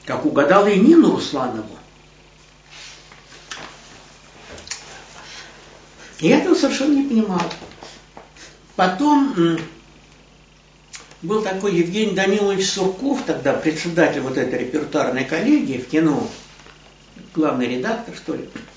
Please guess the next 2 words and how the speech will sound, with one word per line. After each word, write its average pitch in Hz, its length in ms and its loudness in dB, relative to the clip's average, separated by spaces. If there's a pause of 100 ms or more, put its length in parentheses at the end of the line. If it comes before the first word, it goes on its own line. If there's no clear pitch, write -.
(4000)
который 190 360 2
настоял, 175 680 4